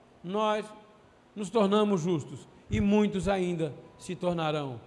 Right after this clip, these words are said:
Aqueles que têm ouvido de ovelha, que ouvem a palavra, porque veja bem, é, pela obediência de um só, muitos se tornarão. Mas eu sou justo.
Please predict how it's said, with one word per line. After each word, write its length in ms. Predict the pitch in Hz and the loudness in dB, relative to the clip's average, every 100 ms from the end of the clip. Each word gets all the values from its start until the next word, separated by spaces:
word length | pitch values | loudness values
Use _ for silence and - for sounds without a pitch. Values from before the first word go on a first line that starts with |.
| - - - | -20 -20 -4
Aqueles 340 | 170 190 214 | -2 2 2
que 100 | 165 | 0
têm 140 | 185 233 | 0 4
ouvido 380 | 214 185 226 202 | 4 2 -2 0
de 120 | 220 | 2
ovelha, 420 | 208 196 190 160 | 4 4 4 2
que 180 | - 127 | -2 6
ouvem 320 | 208 233 226 | 8 8 6
a 40 | |
palavra, 420 | 196 226 208 190 180 | 2 2 4 2 0
porque 160 | 214 | -4
veja 260 | 220 262 254 | 0 0 2
bem, 320 | 226 208 156 - - - - - | 2 2 -2 -10 -20 -20 -20 -4
é, 280 | - 233 220 | 4 8 8
pela 360 | - - 311 302 | 6 8 12 12
obediência 500 | 294 285 302 277 247 | 10 6 6 4 2
de 120 | 262 | 0
um 100 | 254 | 2
só, 280 | - 311 311 | 6 8 8
muitos 580 | 269 302 392 381 359 | 4 6 6 6 2
se 120 | 247 320 | -2 0
tornarão. 1000 | 349 320 339 330 302 339 311 214 - - - - - _ _ _ _ _ _ _ _ - - - | 4 6 6 8 10 10 8 4 -8 -16 -20 -20 -20 _ _ _ _ _ _ _ _ -20 -16 -10
Mas 280 | 311 330 294 | 2 4 6
eu 180 | 349 440 | 6 6
sou 180 | 349 302 | 6 6
justo. 400 | 294 262 - | 6 4 0